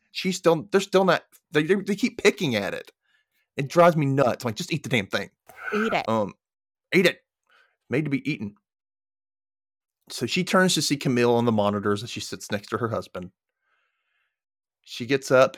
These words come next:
Speaker 1: and she walks over to Graham, who's still on the phone. He's on hold. So she grabs the receiver and hangs up the phone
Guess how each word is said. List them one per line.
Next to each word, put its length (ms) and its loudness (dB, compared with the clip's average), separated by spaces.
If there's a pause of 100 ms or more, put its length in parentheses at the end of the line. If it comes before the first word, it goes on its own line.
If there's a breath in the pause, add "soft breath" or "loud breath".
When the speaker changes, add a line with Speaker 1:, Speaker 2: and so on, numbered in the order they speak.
Speaker 1:
and 100 -12
she 100 -6
walks 220 -2
over 100 -8
to 80 -2
Graham, 380 0
who's 200 -8
still 220 -4
on 100 2
the 80 -2
phone. 520 -2 (460)
He's 220 -12
on 140 0
hold. 380 0 (320)
So 140 -12
she 260 -8 (240)
grabs 280 2
the 80 -6
receiver 480 0
and 120 -4
hangs 280 -2
up 80 -16
the 80 -14
phone 420 -2